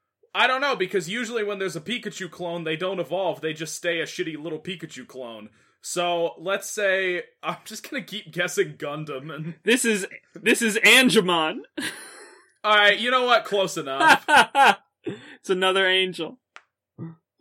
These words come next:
Speaker 2: Um, hold on.
Speaker 1: Yeah, I'm, I, this whole, like, them turning into basically humans thing is throwing me for a loop.
Speaker 2: All right, so we got, I guess I, I thought that,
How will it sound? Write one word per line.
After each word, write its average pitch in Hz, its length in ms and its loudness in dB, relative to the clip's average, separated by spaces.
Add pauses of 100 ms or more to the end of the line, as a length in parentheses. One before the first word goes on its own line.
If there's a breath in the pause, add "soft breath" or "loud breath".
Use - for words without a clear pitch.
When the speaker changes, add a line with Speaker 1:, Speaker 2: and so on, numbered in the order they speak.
(320 soft breath)
Speaker 2:
Um, 123 580 -4 (1600)
hold - 160 -18
on. 62 320 -14
Speaker 1:
Yeah, 147 240 -4
I'm, 147 300 -2
I, 156 240 0 (120)
this 165 200 -6
whole, 220 260 -2
like, 170 320 -2
them 156 260 -4
turning 156 360 -8
into 151 240 -10
basically 135 560 -8
humans 120 540 -18
thing 107 280 -16
is 107 140 -18
throwing 113 360 -16
me 104 120 -16
for 104 240 -18
a 92 40 -16
loop. 92 420 -20 (760)
Speaker 2:
All 151 80 0
right, 143 300 4
so 151 480 -2
we 170 140 -4
got, 190 320 2 (1600 loud breath)
I 156 140 2
guess 196 260 -2
I, 180 120 2
I 165 140 -4
thought 196 440 -2
that, 147 260 -2